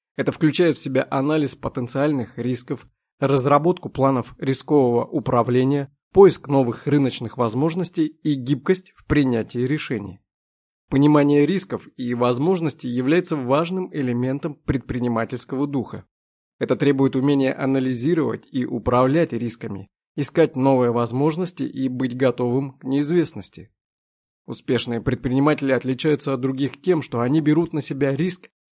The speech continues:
стремятся к новым возможностям и верят в свои способности преодолеть любые препятствия на пути к успеху. Второе. Инновации и креативность. В предпринимательском мире инновации и креативность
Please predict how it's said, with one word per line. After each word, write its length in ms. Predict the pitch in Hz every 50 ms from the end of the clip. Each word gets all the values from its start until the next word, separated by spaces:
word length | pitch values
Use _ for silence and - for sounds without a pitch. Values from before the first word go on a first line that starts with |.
| _ _
стремятся 520 | - - - 147 156 196 185 190 - 123
к 80 | - -
новым 400 | 123 135 143 135 127 123 117 117
возможностям 840 | 117 120 113 117 139 165 185 175 185 170 - - 147 131 120 - _ -
и 120 | 139 131
верят 440 | 120 117 123 135 147 147 165 160 -
в 100 | - -
свои 320 | - - 127 123 127 127
способности 720 | 120 123 - 135 131 - - 156 143 147 139 - - - 127
преодолеть 720 | - - 139 139 135 135 147 160 170 175 156 107 - -
любые 300 | - 120 113 120 123 113
препятствия 640 | - 127 123 131 131 170 180 175 - - 180 185 170
на 160 | 156 135 117
пути 480 | - - 104 - - - 117 120 123 - _ _ _ _
к 60 | _ 131
успеху. 580 | 127 - - - - 101 98 - - - - _ _ _ _ _ _ _ _ _ _ _ _ _ _ _ _ _ _ _ _ _ _
Второе. 600 | - - - 170 175 170 135 110 104 98 - _ _ - _ _ _ _ _ _ _
Инновации 840 | 147 143 139 135 131 123 127 135 139 - - - 170 165 165 165 _ _ _ _
и 80 | 170
креативность. 760 | 165 - 165 170 165 165 - 117 95 104 104 95 - - _ _ _ _ _ _ _ _ _ _ _ _ _ _ _
В 120 | _ - _
предпринимательском 1000 | - - 135 - - - 139 139 143 143 147 139 120 123 117 - - 139 135 151
мире 280 | 180 185 147 123 - -
инновации 680 | - 139 135 135 131 131 135 156 160 160 - - 120 113
и 200 | - - 143 120
креативность 720 | - - 135 135 131 127 - 185 185 180 156 127 - -